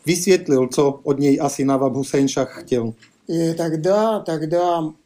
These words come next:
Speaker 2: о-, он приказал доставить ему Санатану Госвами и сказал, что ты должен быть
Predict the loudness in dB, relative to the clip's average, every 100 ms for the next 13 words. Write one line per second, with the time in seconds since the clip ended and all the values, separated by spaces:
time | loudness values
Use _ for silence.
0 | _ -20 -12 -12 -12 _ -20 -20 _ _
1 | -20 -20 _ _ -18 -8 -4 -2 -2 -2
2 | -2 0 -2 -4 -6 -4 -2 -4 -6 -8
3 | -10 -10 -8 -6 -6 -6 -8 -8 -6 -4
4 | -2 -2 -4 -6 -6 -4 -4 -4 -6 -2
5 | -2 -4 -8 -8 -6 -4 -2 0 -2 -2
6 | -2 -4 -6 -4 -6